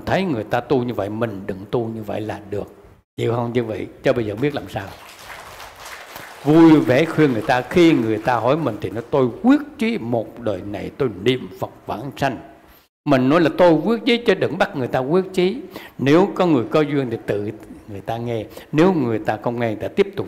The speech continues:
tu thì cứ vui vẻ cho họ đi, để một cơ duyên khác. Có một cơ duyên khác họ chuyển. Mà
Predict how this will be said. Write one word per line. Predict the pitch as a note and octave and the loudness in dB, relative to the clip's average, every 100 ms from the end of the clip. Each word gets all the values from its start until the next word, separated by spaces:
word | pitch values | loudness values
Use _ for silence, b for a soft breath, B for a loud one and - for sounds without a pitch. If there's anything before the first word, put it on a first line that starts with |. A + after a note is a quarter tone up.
| - | -4
tu | A#2 G#2+ | -4 -4
thì | F#2+ E2+ | -8 -10
cứ | - C3+ | -4 -4
vui | F3 B2+ D#3 D3 B2 | -2 -2 2 2 0
vẻ | A2+ A#2+ - | -4 -4 -4
cho | G2+ | -8
họ | G2 | -6
đi, | A#2 A2+ B B - | -6 -6 B B 0
để | B2 | 0
một | E3+ B2 G2 - - | 0 -4 -6 -8 -2
cơ | C#3 B2 A2 - | 0 2 -2 -4
duyên | A#2 G#2 - | -6 -6 -6
khác. | C#3 C#3 - - _ _ _ _ _ _ _ _ _ _ | -6 -6 -14 -20 _ _ _ _ _ _ _ _ _ _
Có | C#3+ D#3 | 0 0
một | C3+ F#2+ - | 0 -8 -4
cơ | A#2+ | -4
duyên | G2+ G#2+ | -2 -8
khác | B2+ B2+ | -8 -8
họ | G2+ G2+ - | -12 -12 -12
chuyển. | G#2+ - B B - | -12 -14 B B -6
Mà | B2+ B2 F#2+ | 0 2 0